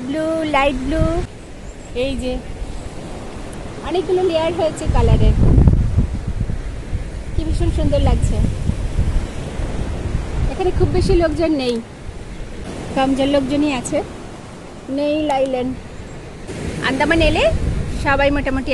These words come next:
আসে, পোর্ট ব্লেয়ার থেকে, তারপর হ্যাভলক, তারপর নীল, সব বিচগুলোতেই যাচ্ছি, একই রকম ভিউ প্রায়, কিন্তু তবুও যত দেখি মন ভরছে না, এত সুন্দর।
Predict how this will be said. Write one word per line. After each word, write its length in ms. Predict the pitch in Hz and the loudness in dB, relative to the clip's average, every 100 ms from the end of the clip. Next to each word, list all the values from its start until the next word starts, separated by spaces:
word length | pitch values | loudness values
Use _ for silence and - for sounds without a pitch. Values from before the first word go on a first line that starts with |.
| 214 | 0
আসে, 220 | - 214 190 - - - - - - - - - | -2 -4 -8 -10 -12 -12 -8 -8 -6 -8 -10 -2
পোর্ট 180 | 240 220 | -2 2
ব্লেয়ার 240 | 254 254 254 285 | 2 2 2 -6
থেকে, 200 | 254 330 587 - - - | -2 -2 -2 -10 -14 -6
তারপর 240 | 214 - 233 | -4 -2 -2
হ্যাভলক, 360 | 240 220 269 494 - - - | -2 -2 -2 -2 -4 -12 -8
তারপর 240 | 185 220 226 | -8 -6 -4
নীল, 200 | 254 330 554 - - - - - - - - - - - - - - - - | 0 0 0 -4 -8 -10 -10 -12 -10 -10 -10 -12 -12 -12 -14 -14 -14 -14 0
সব 160 | 302 269 | 0 2
বিচগুলোতেই 580 | 320 277 330 320 - 330 285 | -2 -2 0 2 2 2 4
যাচ্ছি, 340 | 277 - 415 571 - - - - - - 247 | 4 2 4 2 0 -8 -8 -8 -8 -4 -2
একই 140 | 349 415 | 0 0
রকম 180 | 466 453 | 0 2
ভিউ 160 | 392 427 415 | 4 4 6
প্রায়, 240 | 349 294 - - - - - - - - - - | 4 6 4 4 6 6 8 8 6 4 2 0
কিন্তু 180 | 392 453 | 0 2
তবুও 320 | 440 370 370 554 - - - - - - - - - | 2 2 2 0 -4 -14 -14 -14 -14 -12 -6 0 2
যত 160 | 285 339 294 | 2 2 2
দেখি 180 | 311 330 | 4 4
মন 100 | 294 269 | 4 2
ভরছে 240 | 311 - 220 | 2 2 2
না, 60 | 185 - - - - - - - - - - - - - - | 2 0 -2 0 0 0 -2 -4 -4 -2 0 0 0 -2 2
এত 140 | 220 - 302 | 4 4 2
সুন্দর। 300 | 277 240 208 | 0 0 -2